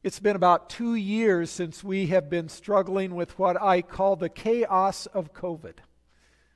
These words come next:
It's gone on again and again and again and again. No, whoa, whoa, whoa, whoa.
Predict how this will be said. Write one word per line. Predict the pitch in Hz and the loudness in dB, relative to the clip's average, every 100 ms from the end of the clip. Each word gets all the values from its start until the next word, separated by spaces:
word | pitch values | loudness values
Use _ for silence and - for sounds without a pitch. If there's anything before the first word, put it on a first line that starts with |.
| _ _ _ _ _ _ _ _ _ _ _ _ | _ _ _ _ _ _ _ _ _ _ _ _
It's | - | -14
gone | - 180 170 | -2 -2 0
on | 175 180 | 2 2
again | 180 147 180 185 185 180 - _ _ _ _ - | 0 0 0 2 0 -6 -14 _ _ _ _ -10
and | 165 | -8
again | 143 165 170 | -2 -2 0
and | 165 | -4
again | 156 147 151 | -6 -6 -8
and | 147 | -8
again. | 147 143 127 104 _ _ _ _ _ _ _ _ _ _ _ _ _ _ _ _ _ _ _ | -10 -12 -12 -16 _ _ _ _ _ _ _ _ _ _ _ _ _ _ _ _ _ _ _
No, | 185 160 147 | -8 -4 -4
whoa, | 156 180 185 170 | -4 -2 0 0
whoa, | 170 165 151 147 | 0 -2 -4 -6
whoa, | 127 123 117 | -8 -10 -12
whoa. | 127 | -14